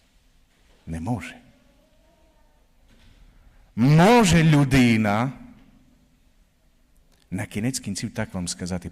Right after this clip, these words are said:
простити до кінця? Ти можеш простити до кінця всіх тих, хто тобі зробив кривду? Ти можеш сказати: "Я прощаю, но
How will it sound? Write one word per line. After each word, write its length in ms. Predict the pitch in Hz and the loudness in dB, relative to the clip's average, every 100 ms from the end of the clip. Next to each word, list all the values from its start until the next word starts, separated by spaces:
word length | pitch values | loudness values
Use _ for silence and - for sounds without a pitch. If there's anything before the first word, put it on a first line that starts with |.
| - | -10
простити 760 | - 101 - - 104 95 85 | -8 -4 -4 -4 -6 -6 -10
до 160 | 78 87 | -10 -12
кінця? 600 | - 80 82 - 82 107 - _ _ _ _ _ _ _ _ _ _ _ _ _ _ _ _ _ _ _ _ _ _ | -12 -12 -8 -8 -8 -14 -20 _ _ _ _ _ _ _ _ _ _ _ _ _ _ _ _ _ _ _ _ _ _
Ти 100 | 107 | -8
можеш 260 | 92 110 139 | -6 -8 -12
простити 520 | - 151 - 123 90 | -10 -8 -8 -8 -10
до 100 | 87 | -10
кінця 420 | 92 90 90 82 - - _ | -8 -8 -8 -10 -12 -20 _
всіх 320 | - 92 - | -10 -8 -10
тих, 180 | - 87 | -10 -10
хто 300 | - - 90 | -12 -12 -12
тобі 220 | - 90 | -10 -12
зробив 400 | 85 82 82 82 | -10 -10 -10 -10
кривду? 360 | - 80 76 - _ _ _ _ _ - | -12 -14 -14 -20 _ _ _ _ _ -6
Ти 80 | |
можеш 240 | 139 170 107 | -2 -2 -4
сказати: 320 | - 101 101 | -6 -4 0
"Я 140 | 120 | 0
прощаю, 840 | - - 117 - - 123 117 110 117 | 0 -2 -2 -2 -2 0 0 0 0
но 340 | 131 170 | 0 -2